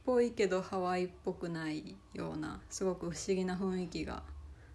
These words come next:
私は好きでした。そこに行くときは、そのか-、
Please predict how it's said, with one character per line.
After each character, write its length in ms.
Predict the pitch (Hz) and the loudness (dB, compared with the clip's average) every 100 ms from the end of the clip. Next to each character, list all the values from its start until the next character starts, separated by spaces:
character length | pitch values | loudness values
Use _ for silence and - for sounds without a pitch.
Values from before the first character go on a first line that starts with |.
| - | -8
私 440 | 196 - 175 - | -6 -4 -4 -4
は 280 | 170 170 165 170 | -4 -2 -4 -6
好 80 | - | -8
き 100 | 180 | -8
で 140 | 170 | -8
し 100 | 165 | -10
た。 160 | - 147 - - - - - - - - - - - - - - - - - - - - - - - - - - - | -10 -12 -12 -20 -20 -20 -20 -20 -20 -20 -20 -20 -20 -20 -20 -20 -20 -20 -20 -20 -20 -20 -20 -20 -20 -18 -16 -14 -8
そ 100 | 226 | -6
こ 160 | 226 | 0
に 140 | 220 220 | 2 4
行 100 | 220 | 2
く 80 | - | 0
と 140 | 214 | 0
き 160 | 208 190 | 2 2
は、 240 | 175 180 - - - - - - - - - - | 2 -4 -10 -20 -20 -20 -20 -20 -20 -20 -20 -14
そ 160 | - | -4
の 160 | 196 190 | -2 -2
か-、 160 | 190 | -6